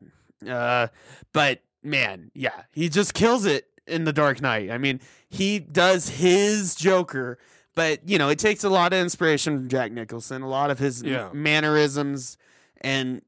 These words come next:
Speaker 1: even he directly quotes Jack Nicholson when he's like, "All the familiar places," and stuff
Speaker 2: Yeah.
Speaker 1: like that.
Speaker 2: <laughs>
Speaker 1: But it's playing homage. It's not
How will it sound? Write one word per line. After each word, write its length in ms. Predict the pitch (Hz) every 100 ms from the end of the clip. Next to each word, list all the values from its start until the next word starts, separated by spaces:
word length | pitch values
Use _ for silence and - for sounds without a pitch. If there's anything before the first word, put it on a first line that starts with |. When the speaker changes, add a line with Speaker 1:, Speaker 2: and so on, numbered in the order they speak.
| -
Speaker 1:
even 380 | 156 151 143 101
he 280 | 135 151 160
directly 600 | 123 139 135 139 160 139
quotes 680 | - - 127 151 - - -
Jack 260 | 160 175 160
Nicholson 600 | 165 165 180 - 180 165
when 100 | 139
he's 200 | 135 117
like, 200 | 123 113 -
"All 300 | 165 175 170
the 80 |
familiar 560 | 156 147 135 127 117 110
places," 720 | - 104 - 95 90 92 110
and 120 | 113
stuff 220 | 110 135
Speaker 2:
Yeah. 60 | 123
Speaker 1:
like 480 | 123 117 120 107 92 - -
that. 140 | 170 147
Speaker 2:
<laughs> 20 |
Speaker 1:
But 180 | 208 190
it's 180 | 208 -
playing 360 | - 240 202
homage. 840 | 170 156 151 151 120 - 117 - - 143
It's 160 | -
not 340 | 175 165 143